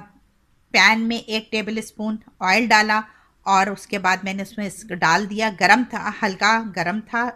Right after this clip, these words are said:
ऑयल, और फिर मैंने उसको स्क्रम्बल किया और चूल्हा बंद कर दिया। बस ये इतना, आ, पकाया हुआ है।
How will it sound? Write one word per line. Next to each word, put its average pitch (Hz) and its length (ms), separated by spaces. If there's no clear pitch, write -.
ऑयल, 208 260
और 208 160
फिर 247 120
मैंने 233 200
उसको 226 460
स्क्रम्बल 214 580
किया 247 340
और 214 140
चूल्हा 226 260
बंद 180 200
कर 147 140
दिया। 147 260
बस 196 280
ये 214 200
इतना, 240 320
आ, 214 420
पकाया 175 460
हुआ 160 140
है। 170 180